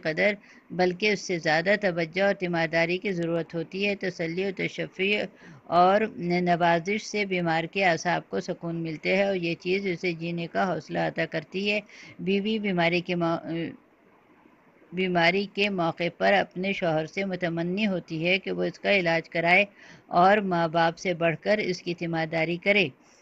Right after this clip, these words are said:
इसकी नवाजिशें और हमदर्दियाँ मोहब्बत और खुलूस की अलामतें, ए, समझी जाती हैं।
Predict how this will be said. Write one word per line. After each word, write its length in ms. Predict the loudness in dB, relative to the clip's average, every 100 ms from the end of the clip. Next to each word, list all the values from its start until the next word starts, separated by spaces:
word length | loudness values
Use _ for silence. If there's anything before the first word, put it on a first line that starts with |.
| _
इसकी 340 | -2 -2 0 0
नवाजिशें 800 | 2 4 2 2 -4 -2 -4 -2
और 280 | 2 2 2
हमदर्दियाँ 720 | 0 0 -2 -2 -2 0 0
मोहब्बत 640 | 0 -2 -2 -2 -2 0 -2
और 160 | -4
खुलूस 460 | -4 -4 -2 -4 -6
की 160 | -4 -2 -2 -6 -16 -20 -6 0
अलामतें, 720 | 4 4 0 -2 0 0 0 -6 _ _ _ -4
ए, 140 | -2
समझी 400 | 0 0 0 0
जाती 380 | 2 2 2 0
हैं। 340 | 0 0 -2